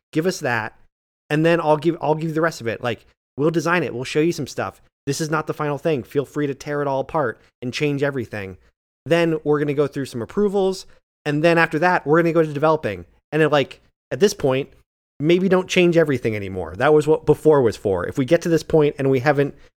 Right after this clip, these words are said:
we haven't done that part yet, we're not done with that part yet.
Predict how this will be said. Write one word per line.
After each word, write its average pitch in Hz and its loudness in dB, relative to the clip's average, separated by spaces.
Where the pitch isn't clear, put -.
we 143 6
haven't 160 4
done 151 6
that 160 4
part 135 4
yet, 117 2
we're 120 0
not 156 4
done 143 4
with 117 2
that 98 -4
part 98 -2
yet. - -10